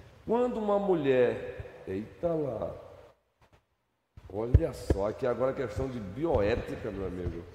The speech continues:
Bioética. Quando uma mulher estu-, estuprada, ela pode interromper a gravidez fazendo aborto?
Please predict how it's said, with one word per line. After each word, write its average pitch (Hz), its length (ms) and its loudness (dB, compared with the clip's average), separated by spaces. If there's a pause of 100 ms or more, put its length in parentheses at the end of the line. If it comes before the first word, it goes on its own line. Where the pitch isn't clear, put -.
(1500)
Bioética. 104 920 0 (460)
Quando 190 320 0
uma 208 200 2
mulher 139 840 2
estu-, - 640 -6 (240)
estuprada, 101 1040 -4 (680)
ela 143 200 -2
pode 131 460 0
interromper 117 600 -4
a 110 40 -2
gravidez 104 600 -2
fazendo 95 400 -4
aborto? 98 420 -6